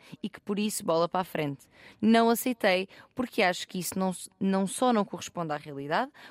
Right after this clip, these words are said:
como ia contra tudo o que tenho vindo a sentir nos últimos meses. Desde aí as coisas pioraram e parece que as mensagens que ela me manda a falar da vida corriqueira,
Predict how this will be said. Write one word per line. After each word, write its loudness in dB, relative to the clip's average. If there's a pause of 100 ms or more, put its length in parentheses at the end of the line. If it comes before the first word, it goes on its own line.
como 0
ia 2
contra -2
tudo -6
o -12
que -20
tenho -4
vindo -2
a -6
sentir -6
nos -6
últimos -8
meses. -10 (440)
Desde 0
aí 4
as 0
coisas -2
pioraram 2
e -4
parece -4
que -8
as -4
mensagens -2
que -8
ela -2
me -4
manda -2
a -4
falar -4
da -4
vida -6
corriqueira, -2